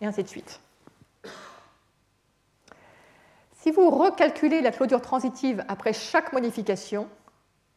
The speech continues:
c'est trop coûteux. C'est trop, euh, ça prend trop de temps, parce que ce que vous voyez ici, c'est qu'il y a, il y a beaucoup de changements. En fait, le graphe,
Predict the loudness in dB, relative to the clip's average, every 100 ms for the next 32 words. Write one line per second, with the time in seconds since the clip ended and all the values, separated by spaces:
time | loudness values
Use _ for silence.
0 | _ _ _ -6 -2 -4 -4 -14 -18 _
1 | _ _ _ _ _ _ _ _ _ _
2 | _ _ _ _ _ _ _ _ -6 -6
3 | -4 -2 2 2 2 0 -4 -4 -4 2
4 | 2 2 -2 -2 -2 -2 -16 -20 _ -4
5 | -2 -4 0 2 4 2 0 -2 0 0
6 | -2 -20 -6 -4 -2 -2 -2 -14 -10 -8
7 | -8 -12 _ -20 -8 -2 2 2 2 -4
8 | -2 -2 -4 -2 -2 0 -2 -4